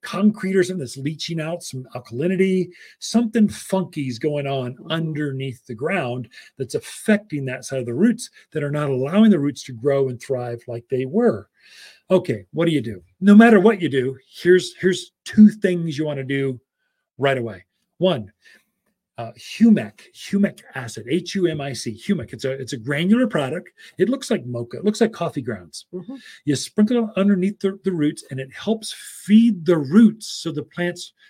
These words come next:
Speaker 1: the plants want to root more into the surrounding soil. That's gonna help you.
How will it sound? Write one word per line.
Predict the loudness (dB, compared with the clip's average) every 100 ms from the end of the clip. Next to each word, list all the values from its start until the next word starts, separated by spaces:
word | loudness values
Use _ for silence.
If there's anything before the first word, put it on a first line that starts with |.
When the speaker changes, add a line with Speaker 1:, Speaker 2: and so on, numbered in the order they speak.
| _
Speaker 1:
the | -10
plants | -8 -8 -6
want | 0 2 0
to | 0
root | 0 0 -4
more | -6 -2 4 6 6 0 -10 -12
into | -10
the | -8
surrounding | -8 -10 -10 -12
soil. | -8 -6 -6 -12 _ -20 -20 _
That's | -8 2
gonna | 4
help | 4 0
you. | -2